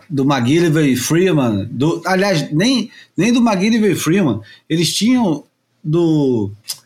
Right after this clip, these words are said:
daquele cara que era dono, era não, ainda é dono de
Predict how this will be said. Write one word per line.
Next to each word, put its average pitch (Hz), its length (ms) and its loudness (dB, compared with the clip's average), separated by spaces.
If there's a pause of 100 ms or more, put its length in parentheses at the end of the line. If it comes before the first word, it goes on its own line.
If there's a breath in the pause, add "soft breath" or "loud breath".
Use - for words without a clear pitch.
(200 loud breath)
daquele 214 340 0
cara 233 320 0
que 175 360 -2
era 180 240 0
dono, 165 320 0
era 202 300 0
não, 190 220 2
ainda 185 340 2
é 175 240 2
dono 143 480 0 (380)
de 147 200 -4